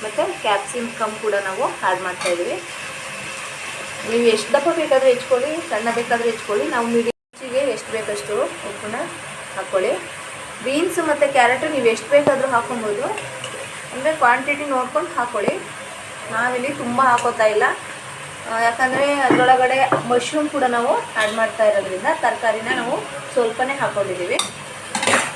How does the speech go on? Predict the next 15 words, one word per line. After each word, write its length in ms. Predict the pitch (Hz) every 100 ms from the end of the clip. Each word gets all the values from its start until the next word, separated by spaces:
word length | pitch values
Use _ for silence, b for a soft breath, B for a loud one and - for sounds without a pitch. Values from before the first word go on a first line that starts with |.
| - - - - - - - - - - - - - -
ಅದನ್ನು 260 | 214 226 233 233
ಒಂದು 140 | 226 214
ರೌಂಡು 320 | 226 226 254 415 - -
ತಿರುಗಿಸ್ಬಿಟ್ಟು 580 | 240 226 214 208 208 311 427 - - - -
ಸ್ವಲ್ಪ 220 | 214 240 269 294 - - -
ಬೇಯಲಿಕ್ಕೆ 440 | 233 254 247 - 277 427 262
ಬಿಡ್ತಾ 240 | 208 202 190
ಇದ್ದೀವಿ. 220 | 185 226 - - - - - - -
ಅದರೊಳಗೆ 300 | 220 262 277
ಈ 60 | 285 233
ಒಗ್ಗರಣೆ 280 | 240 302 320
ಒಳಗಡೆನೆ 400 | 294 262 247 240 220
ನಾವು 160 | 208 285 392 240
ರೈಸ್ನ 300 | 226 226 240
ಹಾಕ್ತಾ 240 | 202 -